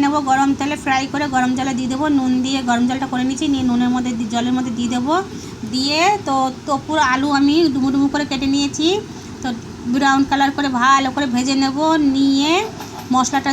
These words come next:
দিয়ে দেব। মশলা হচ্ছে আদা, কাঁচা লঙ্কা, দই, পোস্ত, কাজু, কিশমিশ। তো এটাই হচ্ছে মশলা। এটা দিয়ে নুন, হলুদ,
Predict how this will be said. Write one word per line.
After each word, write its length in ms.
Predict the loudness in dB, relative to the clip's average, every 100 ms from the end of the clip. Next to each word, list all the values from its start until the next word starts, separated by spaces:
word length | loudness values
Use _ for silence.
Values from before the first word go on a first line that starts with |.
| -2
দিয়ে 120 | -2 -2
দেব। 140 | 0 2 4 4 4 2
মশলা 320 | 2 2 2 2
হচ্ছে 300 | -2 -2 0 2 0 -6 -16 -12 -2 0
আদা, 200 | 2 0 2
কাঁচা 220 | 0 0 2
লঙ্কা, 300 | 2 2 2 0 0
দই, 340 | 0 2 2 2 0 0
পোস্ত, 380 | -2 -2 -2 0 0 0 0
কাজু, 340 | 0 0 -2 -2 -2
কিশমিশ। 460 | -4 0 2 0 -2
তো 40 | -4
এটাই 180 | -2 -2 -2
হচ্ছে 160 | -2 -4 0
মশলা। 340 | 0 0 2 2 0 -8 -16 -12 -8
এটা 140 | -2 -2 0
দিয়ে 180 | -2 0 0
নুন, 240 | 0 2 2 2
হলুদ, 360 | 0 0 0